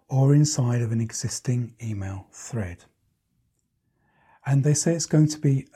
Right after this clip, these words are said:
a framework that connects the existing suite together.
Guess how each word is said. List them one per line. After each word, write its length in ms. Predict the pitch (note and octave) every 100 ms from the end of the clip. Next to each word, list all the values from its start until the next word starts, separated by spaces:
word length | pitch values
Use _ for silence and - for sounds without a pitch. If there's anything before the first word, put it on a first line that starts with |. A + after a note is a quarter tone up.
| _ _
a 100 | C#3+
framework 880 | B2+ - - G3 A3 B2+ G2 F#2+ - -
that 200 | C#3+ -
connects 720 | D3 B2 A2+ - - - - _ _ _
the 140 | C3
existing 600 | A2 - C#3 - D3+ C#3+
suite 520 | C3+ - A#2+ G#2+ - -
together. 460 | - - G#2 F#2 F#2